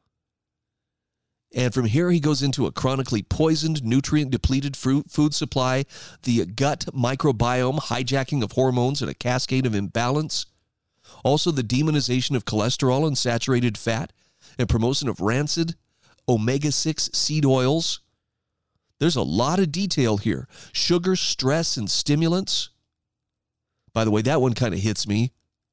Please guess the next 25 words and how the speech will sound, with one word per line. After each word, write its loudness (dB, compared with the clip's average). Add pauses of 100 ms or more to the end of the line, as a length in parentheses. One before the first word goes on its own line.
(760)
Sugar, 0
stress, 0
and -2
stimulants. 0
I, 0 (300)
man, -2 (520)
I 0
know 4
I 2
shouldn't -2
drink -2 (320)
energy 0
drinks. -2 (1000)
And 2
yet 0
there's 0
days 0
where 2
I'm 0
like, -2
"Boy, 0
I'm 0
just -2
really 0
dragging. 0